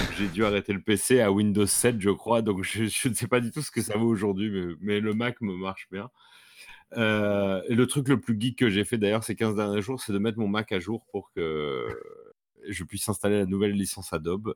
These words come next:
Euh, ça a été un enfer, mais un enfer, parce que mon Mac est assez vieux maintenant, donc il faut que je change de Mac. Et je bosse sur Cintiq, donc c'est, je peux même la montrer pour ceux qui ont la vidéo. C'est une espèce d'énorme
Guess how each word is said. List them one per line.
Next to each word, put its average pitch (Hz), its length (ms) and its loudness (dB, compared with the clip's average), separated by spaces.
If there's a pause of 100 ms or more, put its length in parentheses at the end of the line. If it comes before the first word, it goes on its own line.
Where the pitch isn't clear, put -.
(120)
Euh, 85 640 -4
ça 87 160 -6
a - 20 0
été 82 140 -4
un 87 100 0
enfer, 87 440 -8
mais 80 140 -10
un 80 120 -6
enfer, - 360 -8
parce - 120 -14
que 180 100 -4
mon 151 120 4
Mac 92 200 -6
est 78 100 -10
assez 90 220 -6
vieux 90 200 0
maintenant, 80 300 -6
donc 80 120 -16
il 82 80 -12
faut - 180 -2
que 87 60 2
je 82 40 -4
change 101 240 -2
de 90 80 2
Mac. 82 240 -2 (680)
Et 104 120 4
je 90 100 0
bosse 120 200 4
sur - 200 -2
Cintiq, - 680 -4
donc 95 240 -4
c'est, 85 640 -2
je - 120 -18
peux 87 80 -16
même 117 240 -2
la 101 80 -4
montrer 92 540 -8
pour - 100 -20
ceux 123 120 -6
qui 131 100 -10
ont 95 60 -4
la 80 100 -6
vidéo. 76 400 -12 (480)
C'est - 340 -6
une 98 140 -2
espèce 92 480 -4
d'énorme 101 400 0